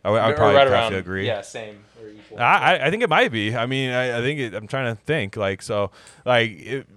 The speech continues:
Speaker 1: around there, but it's never been, like, an issue. It's
Speaker 2: Yeah.
Speaker 1: never,
Speaker 2: No, no,
Speaker 1: I've never
Speaker 2: yeah.
Speaker 1: had a problem.
Speaker 2: Yeah.
Speaker 1: You, we, well, first off, pro tip, go get Mexican food with your vegan friend if
Speaker 2: Yeah.
Speaker 1: you don't know, if you,
Speaker 2: Oh, yeah.
Speaker 1: I mean, I know there's
Speaker 2: It's the
Speaker 1: a,
Speaker 2: best.
Speaker 1: some problem with the ri-, with the rice being in the animal fat. Hey, it happens,
Speaker 2: Yeah.
Speaker 1: but,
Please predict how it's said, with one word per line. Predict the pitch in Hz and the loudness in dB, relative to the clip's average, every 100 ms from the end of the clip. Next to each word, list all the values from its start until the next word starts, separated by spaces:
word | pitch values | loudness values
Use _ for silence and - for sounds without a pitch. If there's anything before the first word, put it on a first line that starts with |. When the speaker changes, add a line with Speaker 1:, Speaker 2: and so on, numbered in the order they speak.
| 147 | -2
Speaker 1:
around | 160 156 | 2 4
there, | 147 117 | 4 2
but | 131 | 2
it's | - | 2
never | 226 180 | 2 4
been, | 170 | 2
like, | 156 117 | 0 -2
an | |
issue. | 147 190 98 90 92 | -2 -2 -4 -8 -6
It's | - | -4
Speaker 2:
Yeah. | |
Speaker 1:
never, | 135 117 110 | -2 0 0
Speaker 2:
No, | 95 - - | -2 -6 -10
no, | - - 95 | -12 -12 -4
Speaker 1:
I've | |
never | 117 123 | 0 4
Speaker 2:
yeah. | |
Speaker 1:
had | 139 | 4
a | 147 | 4
problem. | 131 147 90 90 - | 2 2 -2 -12 -18
Speaker 2:
Yeah. | 131 - - - | -16 -16 -20 -6
Speaker 1:
You, | 113 127 | -2 0
we, | 123 135 113 | 2 0 -2
well, | 101 110 104 _ _ | -6 -6 -6 _ _
first | - 151 | 2 4
off, | 120 123 - - | 4 2 -2 -2
pro | - 165 | 4 4
tip, | 135 104 117 120 | 4 -4 -6 -6
go | 117 | -6
get | 117 110 | -4 -2
Mexican | 110 - 98 | -4 -4 -10
food | 82 92 104 | -8 -8 -8
with | 95 | -10
your | 101 | -10
vegan | 90 92 92 | -8 -8 -6
friend | 101 95 | -4 -4
if | 117 | -2
Speaker 2:
Yeah. | 95 | -2
Speaker 1:
you | |
don't | 92 87 | -4 -4
know, | 92 87 87 | -4 -6 -6
if | - - | -12 -10
you, | 92 90 | -8 -2
Speaker 2:
Oh, | 127 | -2
yeah. | 101 117 113 | -2 -4 -2
Speaker 1:
I | |
mean, | 107 95 | 2 2
I | |
know | 104 101 98 | 2 2 2
there's | 95 95 | 2 -2
Speaker 2:
It's | - | -4
the | 107 | -6
Speaker 1:
a, | 104 | -6
Speaker 2:
best. | 120 - | -8 -10
Speaker 1:
some | - 98 | -8 -8
problem | - 104 95 98 | -2 0 0 -4
with | 95 | -8
the | 98 | -4
ri-, | 101 95 98 | 0 2 0
with | 110 - | -2 0
the | 104 92 | 0 2
rice | 101 95 92 | 2 2 0
being | 90 98 | -6 -6
in | 98 | -6
the | 98 | -4
animal | 95 95 95 | -6 -6 -8
fat. | - 92 90 90 | -4 -2 -2 -4
Hey, | 87 | -8
it | 90 | -6
happens, | 92 82 87 85 | -8 -10 -12 -16
Speaker 2:
Yeah. | - | -12
Speaker 1:
but, | 90 82 | -10 -10